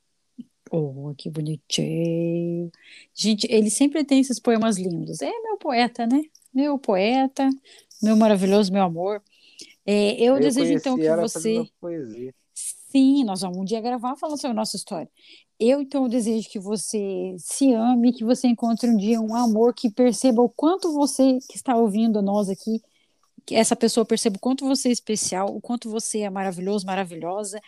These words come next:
Speaker 1: e não se, se envolva com porcaria, viu, gente? Que você vale muito mais. Olha, parece aquela propaganda de, da
Speaker 2: Do
Speaker 1: Garnier,
Speaker 2: trash,
Speaker 1: Garnier,
Speaker 2: trash.
Speaker 1: porque eu valho muito mais. Porque, é Garnier, porque você merece. É isso, amor, né? Então, obrigado pela participação.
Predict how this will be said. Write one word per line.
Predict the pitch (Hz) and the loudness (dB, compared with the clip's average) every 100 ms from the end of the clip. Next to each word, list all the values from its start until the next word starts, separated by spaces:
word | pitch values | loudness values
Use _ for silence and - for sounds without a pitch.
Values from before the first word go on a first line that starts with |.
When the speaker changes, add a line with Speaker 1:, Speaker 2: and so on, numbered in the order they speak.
| _ - - _ | _ -20 -20 _
Speaker 1:
e | 214 247 269 277 233 | 2 4 4 2 2
não | 262 269 | 4 4
se, | 269 277 262 254 240 | 2 2 4 4 2
se | - 262 | 0 2
envolva | 269 226 233 233 | 2 4 2 0
com | 240 240 | -2 -2
porcaria, | 240 240 254 214 196 | -2 0 0 0 -2
viu, | 208 | -4
gente? | 165 156 | -6 -12
Que | - | -12
você | 165 170 185 | -10 -6 -6
vale | 175 190 | -4 -4
muito | 180 190 | -4 -4
mais. | 226 185 - - - | -2 -2 -4 -8 -6
Olha, | 180 | -10
parece | 185 170 170 | -8 -10 -10
aquela | - 196 160 - | -10 -10 -12 -14
propaganda | - 190 185 185 175 | -12 -8 -6 -6 -6
de, | 156 165 160 - - | -6 -6 -6 -6 -10
da | - 175 | -4 -4
Speaker 2:
Do | 170 | -2
Speaker 1:
Garnier, | 180 175 | 0 0
Speaker 2:
trash, | - | 0
Speaker 1:
Garnier, | 202 214 190 160 143 | 2 2 0 -4 -6
Speaker 2:
trash. | 120 120 | -6 -2
Speaker 1:
porque | 202 - | -4 2
eu | 208 | 0
valho | 175 170 175 170 | 2 -2 -4 -2
muito | 196 208 | -4 -4
mais. | 185 - - _ | -6 -8 -14 _
Porque, | - - - | -2 -2 2
é | |
Garnier, | 202 233 233 202 | 4 6 4 0
porque | - | 0
você | 202 202 220 | 0 0 -2
merece. | 220 190 165 - - _ _ _ _ _ _ _ - - - | -2 -2 -4 -8 -16 _ _ _ _ _ _ _ -20 -20 -2
É | 494 494 | 4 4
isso, | 494 415 | 4 -2
amor, | 262 196 185 | -2 -2 -4
né? | 220 302 | -6 -6
Então, | 349 - 294 339 392 _ _ _ _ | -8 -4 -2 -2 -8 _ _ _ _
obrigado | 262 240 233 202 | -6 -2 -2 -2
pela | 208 | -4
participação. | 202 175 - - 156 - 220 262 339 | -4 -8 -10 -14 -14 -6 -2 0 0